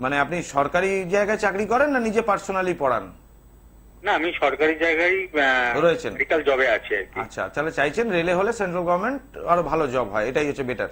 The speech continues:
Speaker 1: তাই তো?
Speaker 2: ভালো হয়, হ্যাঁ। যেহেতু বয়স আছে, আমি চেষ্টা করছি।
Speaker 1: ঠিক আছে, দেখুন, একটাই শুধু সমস্যা আছে, বাকি কোনো সমস্যা আমি দেখতে পাচ্ছি না। প্রথমেই যদি বলে রাখি, বর্তমান সময় আপনার এখানে শরীর স্বাস্থ্য নিয়ে একটা বড়সড় সমস্যা হবে, যেটা আপনার প্রশ্ন।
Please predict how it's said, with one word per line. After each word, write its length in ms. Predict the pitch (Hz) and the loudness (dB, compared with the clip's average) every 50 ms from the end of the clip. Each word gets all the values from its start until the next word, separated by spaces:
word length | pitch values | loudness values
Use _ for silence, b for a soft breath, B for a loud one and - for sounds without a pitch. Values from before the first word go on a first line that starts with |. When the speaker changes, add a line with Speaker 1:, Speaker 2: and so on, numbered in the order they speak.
| - | -2
Speaker 1:
তাই 120 | - 180 247 | -2 -2 2
তো? 200 | 247 349 294 - - - - - | 4 4 2 2 0 -8 -12 -6
Speaker 2:
ভালো 260 | - 147 143 135 123 | -2 0 0 2 2
হয়, 180 | 123 123 113 104 | 2 4 2 2
হ্যাঁ। 280 | - - 127 117 104 - - - - | 0 0 0 0 0 -2 -8 -6 -4
যেহেতু 240 | 131 - - 165 143 127 | -4 -2 0 -2 0 2
বয়স 320 | 123 127 135 139 135 - | 2 2 2 2 2 0
আছে, 220 | 139 135 - 170 | 0 0 2 0
আমি 120 | 165 160 160 | 0 0 0
চেষ্টা 300 | - 143 - - - 139 | -2 -2 -2 0 -4 -4
করছি। 400 | - - 143 - - - - 262 | -2 -2 -4 -4 -4 -8 -8 -2
Speaker 1:
ঠিক 200 | - 202 185 156 | 0 0 2 2
আছে, 180 | 131 113 127 | 0 0 -2
দেখুন, 420 | 123 156 180 175 175 160 175 220 180 - - | -2 -2 -2 0 -2 -4 -4 -6 -10 -12 -6
একটাই 520 | - 170 185 180 - - - - 262 277 262 | 0 0 0 0 -2 -4 0 0 0 0 0
শুধু 200 | - 277 247 254 | -2 -2 -2 -2
সমস্যা 460 | 254 233 220 220 233 226 - - 247 | 0 0 0 0 0 -2 2 2 2
আছে, 180 | 247 247 277 | 2 2 2
বাকি 280 | 247 214 202 196 - 220 | 2 2 0 0 -2 -2
কোনো 180 | 196 220 214 214 | -2 -2 -2 -2
সমস্যা 420 | - 196 190 190 185 - - 214 | -2 -2 -2 -2 -4 -4 -4 -2
আমি 80 | 208 208 | -2 0
দেখতে 260 | 170 156 - - 143 | -2 -2 -2 -4 -4
পাচ্ছি 260 | 120 110 - - 110 | -4 -4 -4 -8 -14
না। 120 | 82 85 - - - - - - B B B B B B B B - | -14 -16 -18 -20 -20 -20 -20 -20 B B B B B B B B -4
প্রথমেই 360 | - 185 185 226 240 254 269 | -4 -2 0 0 2 2 2
যদি 80 | 247 262 | 0 2
বলে 200 | 226 240 240 233 | 0 2 2 4
রাখি, 240 | 226 214 214 233 | 2 2 0 -2
বর্তমান 480 | 226 175 180 175 170 - 226 214 226 226 | 0 0 0 0 0 -4 -4 -4 -2 -4
সময় 460 | 220 - 220 214 208 208 220 247 254 - - | -4 -4 -4 -2 0 0 0 0 -4 -6 -4
আপনার 380 | - 165 165 165 - 196 196 190 | 0 0 0 0 0 -2 -2 -2
এখানে 240 | 190 185 202 208 196 | -2 -4 -6 -8 -8
শরীর 280 | - - 180 185 190 | -6 -4 -4 -4 -4
স্বাস্থ্য 360 | - - - 208 180 - - | -4 -2 -4 -4 -4 -4 -6
নিয়ে 140 | 220 220 220 | -6 -4 -4
একটা 140 | 214 220 233 | -2 -2 -2
বড়সড় 420 | 196 165 160 151 156 - 185 175 | 0 0 -2 -2 -2 -2 0 -2
সমস্যা 440 | 165 - - 156 160 160 160 - 190 | 0 -2 -4 -4 -4 -4 -2 -2 0
হবে, 120 | 202 220 233 | 0 0 0
যেটা 220 | 190 180 160 160 | -2 2 2 2
আপনার 180 | 151 160 165 160 | 2 2 -2 -2
প্রশ্ন। 440 | - 170 147 - - - 95 - | -2 -2 -4 -4 -6 -12 -14 -14